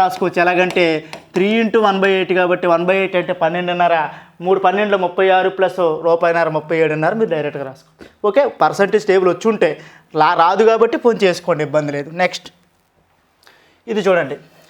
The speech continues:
ఇది కొద్దిగా కఠినం. అంటే టెన్త్ క్లాస్ మీద అడిగే ప్రశ్నలు కాబట్టి కొద్ది ఈజీగా ఉండొచ్చు, అప్పుడప్పుడు కొద్ది కష్టంగా ఉండొచ్చు. What is the ratio of mean proportion between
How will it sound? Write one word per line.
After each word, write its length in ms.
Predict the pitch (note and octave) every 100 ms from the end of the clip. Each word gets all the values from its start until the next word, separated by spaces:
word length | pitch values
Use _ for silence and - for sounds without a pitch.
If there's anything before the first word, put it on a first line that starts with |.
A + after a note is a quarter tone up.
| _ B3
ఇది 100 | A#3+
కొద్దిగా 260 | A#3 A3 G#3 G3+
కఠినం. 300 | G3 E3+ - - _ _ _ _ _ _ _ _
అంటే 140 | G3+ A#3+ A#3
టెన్త్ 220 | E3+ A3 A3+
క్లాస్ 200 | A3 A3
మీద 120 | A3 A3 G#3+
అడిగే 200 | G3+ G#3+ G#3+
ప్రశ్నలు 260 | G3+ G#3
కాబట్టి 240 | G#3 G#3+ B3+
కొద్ది 140 | A3 G3+
ఈజీగా 240 | G#3 G#3+ G#3+
ఉండొచ్చు, 240 | G#3+ G#3+ C4 B3
అప్పుడప్పుడు 340 | G3 G#3 G#3+ G#3
కొద్ది 120 | G3 F#3+
కష్టంగా 340 | - G3 F#3+ F#3
ఉండొచ్చు. 300 | F#3 F3+ B3+ - - - _ E3
What 220 | F3 G#3 A#3
is 80 | B3 A3+
the 80 | A#3+ F#3+
ratio 360 | A3 A3 A3+ A3
of 80 | A3 A3 - E3
mean 200 | G3+ A3+ A3+
proportion 400 | - B3+ G#3 G3+ G3
between 240 | G3 G3